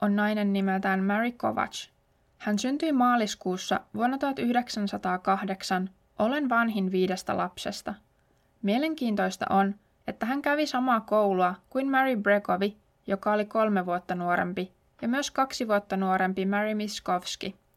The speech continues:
Tämä on se Miskovski, joka kuoli viisikymmentäluvulla. He myös asuivat saman kadun South Damon Avenuen varrella, joten on hyvin todennäköistä,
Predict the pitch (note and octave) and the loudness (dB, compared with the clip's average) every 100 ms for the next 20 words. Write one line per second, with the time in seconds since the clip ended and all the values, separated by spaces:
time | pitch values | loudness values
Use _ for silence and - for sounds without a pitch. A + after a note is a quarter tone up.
0 | _ _ _ _ _ G3+ C4+ D#4 C#4+ A#3+ | _ _ _ _ _ 0 2 2 0 0
1 | A3+ G#3+ - F#3+ G3 - F#3 - G3+ G#3 | -2 -4 -2 -2 -2 -6 -6 -4 -4 -2
2 | B3 C4 B3 A#3 G#3+ G3+ G3 - C#3 C#3 | -2 0 0 0 0 0 -2 -8 -8 -6
3 | - - - D#3 - G3+ _ _ _ _ | -6 -6 -6 -6 -6 -8 _ _ _ _
4 | _ - A#3 D4+ D#4 B3 B3 C4 A3+ G3+ | _ -4 0 0 0 -2 -2 -2 -2 -4
5 | - G#3 G#3+ G3+ F#3 F#3+ F#3+ - _ - | -4 -2 -2 -2 0 0 -2 -4 _ -6
6 | A3+ A#3 A#3 - G3+ G3+ F#3 - F3+ F3+ | 0 0 -2 0 2 2 0 -2 -4 -4
7 | F3+ F3+ F3+ F3 F3 F#3 F3 F3+ - _ | -4 -6 -4 -4 -2 -2 -2 -4 -6 _
8 | _ _ G#3 C#4 E4 D#4+ B3+ C4 B3+ G3+ | _ _ -4 -2 -2 -2 -4 -4 -2 0
9 | G3+ F#3 F3 - F#3 - | 0 0 -2 -4 -6 -4